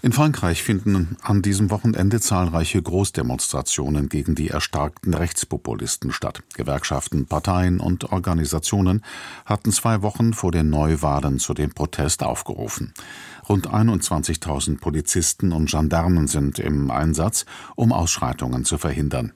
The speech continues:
Insgesamt werden bis zu dreihundertfünfzigtausend Teilnehmer erwartet.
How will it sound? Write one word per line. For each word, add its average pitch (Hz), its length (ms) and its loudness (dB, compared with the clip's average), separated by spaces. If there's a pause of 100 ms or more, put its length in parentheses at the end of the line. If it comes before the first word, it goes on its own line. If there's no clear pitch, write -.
Insgesamt 95 680 2
werden 104 340 4
bis 110 220 0
zu 117 220 0
dreihundertfünfzigtausend 85 1600 -2
Teilnehmer 69 480 0
erwartet. - 640 -4